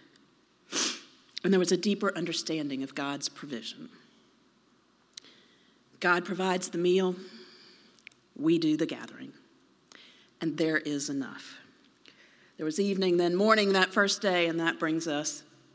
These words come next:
to this day. So listen now to a word from the Lord from selected verses of Exodus chapter sixteen.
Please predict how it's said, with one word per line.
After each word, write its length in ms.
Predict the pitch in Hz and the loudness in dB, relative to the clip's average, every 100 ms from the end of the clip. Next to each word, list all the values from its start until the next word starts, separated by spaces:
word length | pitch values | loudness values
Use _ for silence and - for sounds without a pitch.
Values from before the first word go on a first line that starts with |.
| _ - | _ -8
to 100 | 185 | -6
this 260 | 117 - | -4 -8
day. 280 | - 113 - - - _ _ - - - - - | -8 -10 -10 -16 -20 _ _ -20 -20 -20 -20 -6
So 180 | 185 | 0
listen 520 | 165 202 208 196 170 175 | 2 2 2 0 2 4
now 380 | 180 170 165 | 4 4 4
to 420 | 165 - 160 160 160 | 0 0 2 2 0
a 60 | |
word 480 | 160 170 202 208 202 | 2 6 6 6 2
from 180 | - 196 | 0 2
the 100 | 208 | 2
Lord 420 | 196 139 123 131 - - - _ - - - - - | 2 0 -2 -6 -14 -20 -20 _ -12 -10 -10 -12 -8
from 160 | - 175 | -2 0
selected 500 | - 170 175 185 165 | 0 2 2 0 0
verses 580 | 151 143 139 135 - - | -2 -2 -4 -4 -6 -8
of 360 | 151 147 143 - | -4 -4 -4 -6
Exodus 640 | 160 - 131 123 - - _ _ | -6 -6 -8 -10 -12 -16 _ _
chapter 380 | - 143 - 135 | -10 -10 -10 -14
sixteen. 640 | - - - - 107 | -12 -14 -14 -14 -16